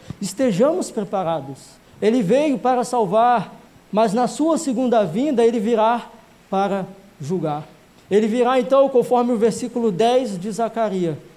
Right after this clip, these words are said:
de Zacarias, ele virá então para julgar, para concretizar definitivamente o seu reino. Portanto, meus irmãos, nos emba-, deixemos de lado todo o pecado, tudo aquilo que nos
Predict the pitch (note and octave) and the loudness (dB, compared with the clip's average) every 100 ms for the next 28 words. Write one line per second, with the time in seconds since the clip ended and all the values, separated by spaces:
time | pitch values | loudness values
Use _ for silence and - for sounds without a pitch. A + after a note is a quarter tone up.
0 | - - - G3 G#3 G#3 G#3 F3+ E3 D3 | -20 -14 -4 0 0 -2 -2 -2 -4 -6
1 | - - - F#3 F#3+ G3+ G3 G#3 G3 G3 | -14 -20 -12 -6 -4 -2 -2 0 0 -2
2 | F#3 F3+ F3+ F3 - - F#3 F#3 F3+ F3+ | -4 -4 -4 -8 -14 -10 -4 -2 -2 -6
3 | - D#3+ E3 - D#3 D3+ - - _ _ | -14 -10 -6 -4 -4 -4 -10 -20 _ _
4 | - G3 G3+ G#3 B3 C#4+ C4 B3+ B3 A#3+ | -6 0 2 2 0 0 0 -2 -2 -4
5 | F3+ G3 G#3 G3+ - - D#3+ D#3 B3+ D4+ | -2 0 0 -2 -16 -14 -8 0 2 2
6 | D4 B3+ B3 - B3 A3+ G3 F3+ F3+ F3+ | -2 -4 -4 -4 -2 -2 0 -2 -6 -8
7 | G3+ F3+ - - - F3 E3 F#3 D3+ D#3+ | -8 -8 -10 -20 -12 -10 -6 -6 -4 -6
8 | D3+ C#3+ - _ - - G3+ F#3+ C#4 C4+ | -6 -10 -18 _ -20 -6 -4 2 0 2
9 | A3+ G#3 A3 B3 B3 G3+ A3+ A3 A#3+ B3 | 2 2 2 2 2 0 -2 -2 0 0
10 | A#3+ - - - G#3 F3+ B3+ - D4+ D#4+ | -2 -6 -20 -14 -2 0 0 0 0 2
11 | C4 C4 G#3+ B3 C4 A#3 B3+ C#4 B3+ - | 2 2 2 2 2 0 -2 -2 0 0
12 | A#3 A3+ G#3+ A3 A3+ F3 D3 - - C#4 | -2 0 0 2 2 0 -6 -10 -6 0
13 | D4+ C4+ C#4+ D4+ D4 C4 C4+ C4+ C4 A3 | 0 0 0 0 -2 0 0 2 2 2
14 | - | -2